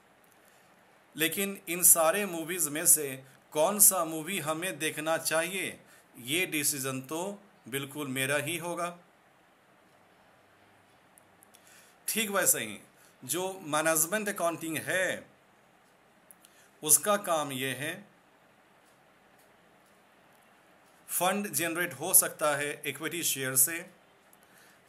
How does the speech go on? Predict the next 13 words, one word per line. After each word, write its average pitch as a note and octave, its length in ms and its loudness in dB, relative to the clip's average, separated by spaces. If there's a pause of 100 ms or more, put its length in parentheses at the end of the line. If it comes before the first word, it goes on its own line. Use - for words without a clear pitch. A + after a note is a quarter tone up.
(140)
प्रेफरेंस D#3+ 520 2
शेयर C#3 300 0
से, D3+ 400 0 (840)
डिवेंचर E3+ 480 0
से, F3 280 6
बॉन्ड C#3 320 0
से C3+ 380 2 (400)
या D#3+ 160 2
फिर F3 180 -4
किसी C3+ 500 2 (400)
फाइनेंशियल D#3+ 640 -2 (100)
इंस्टीट्यूशन B2+ 640 -6
से। G2+ 280 0